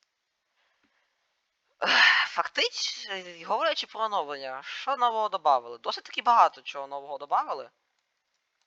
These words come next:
Якщо не вважати оцей оновлення із Event Pass'ом як окреме оновлення, то виходить Event Pass, нові зброї, нові скінчики і нові карти та івенти.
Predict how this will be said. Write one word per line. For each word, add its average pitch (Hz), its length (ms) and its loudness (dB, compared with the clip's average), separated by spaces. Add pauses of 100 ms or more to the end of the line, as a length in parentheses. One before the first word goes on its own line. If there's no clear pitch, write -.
(200)
Якщо 240 440 -2
не 240 180 2
вважати 208 480 6
оцей 165 640 -2
оновлення 156 420 -2
із 139 220 -16
Event 139 360 -10
Pass'ом 143 400 0
як - 480 -10 (440)
окреме 143 440 -2
оновлення, 277 760 -4 (120)
то 196 840 0
виходить 160 500 -4
Event 190 300 -4
Pass, 135 480 -2
нові 185 240 -8
зброї, 135 520 -10 (1120)
нові 180 380 -4
скінчики 269 1120 -6 (580)
і 226 280 -8
нові 190 720 -4 (120)
карти 165 400 4
та 147 140 -4
івенти. 131 540 -10